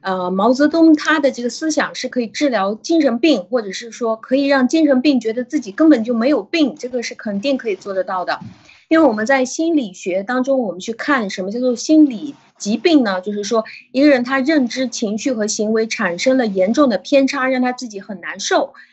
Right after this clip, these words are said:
那这个就是他叫做他有心理疾病了。比如说啊，我非常想讲，然后我心里面憋得慌，这个是他的情绪很难受。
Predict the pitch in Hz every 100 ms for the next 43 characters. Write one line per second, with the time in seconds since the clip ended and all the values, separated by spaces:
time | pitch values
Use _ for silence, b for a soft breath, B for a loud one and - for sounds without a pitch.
0 | B 269 254 254 247 233 226 202 - 214
1 | 214 233 226 202 180 196 180 170 214 170
2 | - 349 214 175 - B B B 190 196
3 | 240 233 226 208 185 302 294 254 247 226
4 | 240 254 160 175 196 240 233 202 262 240
5 | 190 202 269 277 277 226 - 226 220 214
6 | 214 202 196 208 202 190 185 185 - 196
7 | B B B 190 170 202 262 254